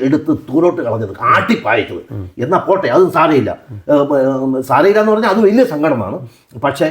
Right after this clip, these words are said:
എന്നിട്ട് ഞങ്ങളുടെ ഈ ലാറ്റിൻ പള്ളി, എന്നാൽ നാൽപത്തൊന്ന് വർഷമായിട്ട് ഞാൻ പ്രാക്ടീസ് ചെയ്യുകയാണ് ലാറ്റിൻ പള്ളിയിൽ. ആ ലാറ്റിൻ പള്ളി, കീഴൂരുള്ള ലാറ്റിൻ പള്ളിയിൽ ചെയ്യാന്ന് പറഞ്ഞു കഴിഞ്ഞപ്പോൾ അവിടെയും വിളിച്ചു മുടക്കി.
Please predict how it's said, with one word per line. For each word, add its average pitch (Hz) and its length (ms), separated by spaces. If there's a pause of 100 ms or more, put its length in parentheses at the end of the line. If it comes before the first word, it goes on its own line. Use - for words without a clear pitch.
എന്നിട്ട് 185 340
ഞങ്ങളുടെ 180 420 (100)
ഈ 147 80
ലാറ്റിൻ 147 480
പള്ളി, 127 320
എന്നാൽ 175 160
നാൽപത്തൊന്ന് 185 680
വർഷമായിട്ട് 139 340
ഞാൻ 131 100
പ്രാക്ടീസ് 123 340
ചെയ്യുകയാണ് 117 320
ലാറ്റിൻ 107 280
പള്ളിയിൽ. 104 560
ആ 170 60
ലാറ്റിൻ 165 340
പള്ളി, 190 180
കീഴൂരുള്ള 185 380
ലാറ്റിൻ 151 360
പള്ളിയിൽ 185 260
ചെയ്യാന്ന് 156 360
പറഞ്ഞു 135 140
കഴിഞ്ഞപ്പോൾ 139 280 (200)
അവിടെയും 220 280
വിളിച്ചു 262 200
മുടക്കി. 262 400